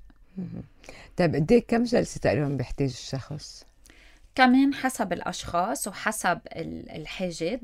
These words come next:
Speaker 2: بس أكيد نحن بالكوتشنج إنه أقل من خمس، آه، جلسات ما
Speaker 1: صعب.
Speaker 2: كتير بتاخدي نتيجة، لأنه أنت بدك وقت. عرفت؟ بدك
Speaker 1: ترجعوا
Speaker 2: تعطي وقت.
Speaker 1: بتتواصلوا مع الأشخاص يلي سبقوا تعاملتوا معهم؟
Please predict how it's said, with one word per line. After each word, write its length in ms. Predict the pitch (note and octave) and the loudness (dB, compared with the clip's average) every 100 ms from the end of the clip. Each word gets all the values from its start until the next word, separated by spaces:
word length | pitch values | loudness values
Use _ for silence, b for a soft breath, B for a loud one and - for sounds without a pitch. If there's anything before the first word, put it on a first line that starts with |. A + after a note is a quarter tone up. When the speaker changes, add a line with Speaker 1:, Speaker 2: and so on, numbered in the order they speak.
| A3 | -6
Speaker 2:
بس 160 | F#3+ | -4
أكيد 400 | - - C4+ G3+ | -8 -4 -4 0
نحن 360 | A#3 - G3+ E3+ | -2 -2 -6 -6
بالكوتشنج 680 | E3 - A3 A3 - G#3+ G#3+ b b b - - _ - - - - | -10 -8 -10 -8 -6 -6 -8 b b b -20 -20 _ -20 -20 -18 -2
إنه 160 | A3 G#3+ | 0 2
أقل 380 | - - C4 B3+ | 0 2 4 4
من 160 | G#3+ | 2
خمس، 460 | - A#3 A#3 - - F3 - - - | 0 0 0 -2 -8 -6 -8 -10 -10
آه، 200 | F3 F3 | -8 -6
جلسات 680 | F3+ G3+ G3 - A3+ A3 A3 - | -4 -4 -6 -6 -4 -4 -6 -6
ما 160 | G#3 A3+ | 2 2
Speaker 1:
صعب. 160 | D3+ | 4
Speaker 2:
كتير 200 | C3 G#3+ | 2 0
بتاخدي 420 | F#3 - G3 F3+ F3 | -2 -6 -8 -4 -4
نتيجة، 360 | F3 - G3+ | -4 -6 -6
لأنه 340 | G3 - G#3+ - | -4 -2 -2 0
أنت 200 | A3+ G#3+ | 0 0
بدك 480 | F#3 F3 F3+ - | -2 -4 -8 -2
وقت. 420 | F3+ - - - - _ | -2 -2 -12 -20 -20 _
عرفت؟ 280 | - - - | -20 -16 -12
بدك 240 | F3 G3 F#3+ | -8 -6 2
Speaker 1:
ترجعوا 140 | G3+ | 4
Speaker 2:
تعطي 140 | F3 | 8
وقت. 140 | G3+ G3 | 8 6
Speaker 1:
بتتواصلوا 460 | F3+ G3 G#3 G#3+ | 4 4 4 0
مع 100 | D#3+ | 2
الأشخاص 480 | B2 D3 - G3 - | -2 -4 -4 -4 -2
يلي 160 | C#3+ B2+ | -4 -2
سبقوا 560 | - D#3 F#2+ B2 C#3 | -2 -2 -2 -2 -4
تعاملتوا 540 | C3+ C3 B2 C3 D3+ C3+ | -6 -4 -2 -2 -4 -2
معهم؟ 360 | G#2 B2+ F#3+ | -2 -4 -8